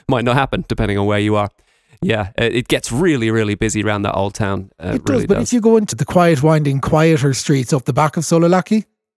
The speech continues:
Speaker 2: there's some nice, there's some lovely guest houses there. There's some nice little terraced houses.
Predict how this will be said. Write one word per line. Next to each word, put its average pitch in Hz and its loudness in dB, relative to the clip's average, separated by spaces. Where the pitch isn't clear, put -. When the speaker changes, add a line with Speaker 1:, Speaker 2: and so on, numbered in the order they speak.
Speaker 2:
there's 185 0
some 170 2
nice, 170 2
there's 117 -4
some 110 -6
lovely 135 0
guest 151 0
houses 143 0
there. 151 2
There's 127 -4
some 113 -6
nice 139 0
little 156 0
terraced 156 2
houses. 151 2